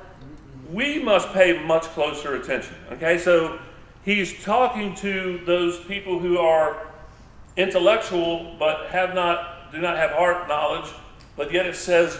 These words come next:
"we." Why does it says "we"? Well, because the writer of Hebrews wants everybody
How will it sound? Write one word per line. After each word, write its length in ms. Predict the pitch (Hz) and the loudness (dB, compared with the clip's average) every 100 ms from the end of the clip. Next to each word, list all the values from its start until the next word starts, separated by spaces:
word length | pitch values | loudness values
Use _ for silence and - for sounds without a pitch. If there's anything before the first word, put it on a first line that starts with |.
| 143 | -6
"we." 440 | 202 285 233 - - - - - - - | -2 0 -2 -6 -14 -20 -20 -20 -20 -2
Why 180 | 127 170 | 2 4
does 160 | 175 | 4
it 100 | 170 | 0
says 380 | - 165 160 - 147 | 0 0 0 -2 -6
"we"? 320 | 208 233 127 | -6 -4 -8
Well, 500 | 101 127 160 - - - - - | -2 4 4 2 -10 -16 -20 -12
because 520 | 139 143 165 156 139 - - - | -10 2 6 6 2 -8 -16 -8
the 100 | 135 | 2
writer 280 | 147 185 160 | 6 6 4
of 120 | 135 | 0
Hebrews 480 | 226 196 156 151 147 | -4 -2 -2 -2 -2
wants 300 | 147 147 147 - | 0 0 -2 -4
everybody 1000 | 214 269 285 269 240 196 156 151 156 208 | 6 10 10 6 0 0 2 2 0 -4